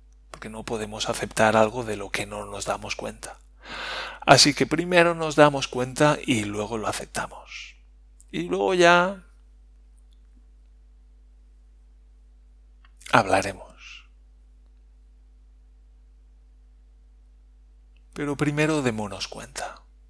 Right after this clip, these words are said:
Y una cosa que quería mencionar antes de irme, por dejar esto con una nota positiva, aunque esto seguramente es positivo también en cuanto le encuentre el punto, es que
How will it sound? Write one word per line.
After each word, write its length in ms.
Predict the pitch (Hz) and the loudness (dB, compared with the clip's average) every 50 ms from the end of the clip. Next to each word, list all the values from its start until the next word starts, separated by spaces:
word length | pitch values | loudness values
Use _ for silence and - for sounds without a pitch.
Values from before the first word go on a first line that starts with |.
| - - - - - - - - - - - - - - - - - - - - - - - - - - - - - - - - - | -20 -20 -20 -20 -20 -20 -20 -20 -20 -20 -20 -20 -20 -20 -20 -16 -14 -12 -10 -10 -8 -8 -8 -10 -10 -10 -12 -14 -16 -20 -20 -12 -6
Y 80 | - 143 | -4 0
una 160 | 170 180 202 | 2 2 2
cosa 240 | - 202 185 - 170 | 2 2 4 4 6
que 140 | - - 147 | 6 6 6
quería 280 | - 135 123 147 147 135 | 8 8 8 8 8 6
mencionar 500 | 131 117 101 - 117 107 120 131 127 120 | 6 2 0 -2 -2 2 4 4 4 4
antes 260 | 117 107 - 110 98 | 2 0 -2 -2 0
de 100 | 107 107 | 2 2
irme, 300 | 120 123 110 107 107 104 | 4 2 2 0 -2 -2
por 220 | - 110 107 107 | -2 -6 -6 -4
dejar 320 | 104 120 117 - 123 120 110 | -2 0 2 4 4 4 4
esto 280 | 107 - - 123 107 | 2 0 -4 -4 -6
con 140 | - 113 107 | -4 -6 -6
una 220 | 104 107 107 107 | -4 -2 -2 -2
nota 240 | 110 113 117 - 110 | -2 -2 0 0 0
positiva, 500 | - - 104 - 117 104 - 131 117 113 | 0 0 -4 -4 -4 -4 -2 -2 0 0
aunque 260 | 110 110 107 - 117 | -2 -2 -2 -2 -2
esto 200 | 165 - - 208 | -2 -2 -4 -6
seguramente 640 | 170 - 143 131 131 135 127 120 120 120 117 - 120 | -6 -6 -6 -2 0 0 0 2 0 -2 -2 -2 -2
es 80 | 113 | -2
positivo 580 | - - - 110 107 113 101 - 135 127 110 110 | -2 -4 -8 -8 -8 -6 -4 -4 -2 -2 -4 -4
también 340 | - 110 110 110 110 107 104 | -6 -6 -4 -4 -4 -4 -4
en 120 | 101 104 | -8 -12
cuanto 400 | - 110 104 107 104 - - 104 | -12 -12 -12 -12 -12 -10 -10 -10
le 80 | 101 101 | -10 -10
encuentre 560 | 101 98 - - 120 120 117 - - 104 104 | -12 -10 -8 -6 -6 -6 -6 -6 -4 -4 -4
el 60 | 98 | -6
punto, 600 | - - - 143 135 113 101 - 113 117 131 151 - _ - - - - - - - - - - - - - - - - - | -6 -6 -4 -4 -4 -6 -6 -6 -8 -8 -8 -10 -16 _ -20 -20 -20 -20 -14 -10 -8 -8 -8 -8 -8 -8 -10 -12 -12 -6 0
es 240 | - - 160 - - | 2 4 4 4 2
que 760 | - - - 175 160 160 156 151 143 135 127 120 - - - | 2 2 4 6 6 6 4 4 0 -2 -6 -12 -16 -18 -20